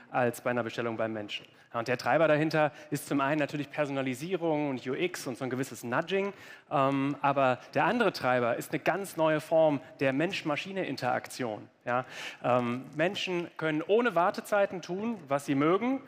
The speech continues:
und haben dann dafür mehr Zeit für die Interaktion. Und der nächste Schritt, der ist ja schon angedeutet, bei Wendy's in den U S A passiert das Gleiche gerade am Drive-Thru. Auch da bestellt man nicht mehr beim Mitarbeiter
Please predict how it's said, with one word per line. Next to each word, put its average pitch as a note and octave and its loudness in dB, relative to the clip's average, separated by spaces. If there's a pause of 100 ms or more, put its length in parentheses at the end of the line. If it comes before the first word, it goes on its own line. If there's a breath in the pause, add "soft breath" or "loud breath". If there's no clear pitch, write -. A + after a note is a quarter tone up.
(180 loud breath)
und D3 -2
haben F#3 0
dann E3 2
dafür D#3+ 2
mehr F#3 2
Zeit D#3+ 2
für C#3 -2
die C3+ 0
Interaktion. B2+ -2
Und C#3+ -4
der E3 4
nächste G#3 0
Schritt, E3+ 0
der D3+ 4
ist E3 -2
ja F#3 0
schon F3 -2
angedeutet, D#3 0
bei A#2+ 0
Wendy's F#3 0
in C#3+ -2
den C#3+ -4
U C3+ 0
S B2 -2
A C#3+ 2
passiert E3+ -4
das F3 -6
Gleiche F3+ 0
gerade F3+ 4
am F3+ 0
Drive-Thru. D#3+ 2 (360 loud breath)
Auch D#3 2
da F3 4 (240 loud breath)
bestellt D#3+ -2
man D3 2
nicht D#3 -2
mehr D3+ 2
beim C3 2
Mitarbeiter C#3+ 2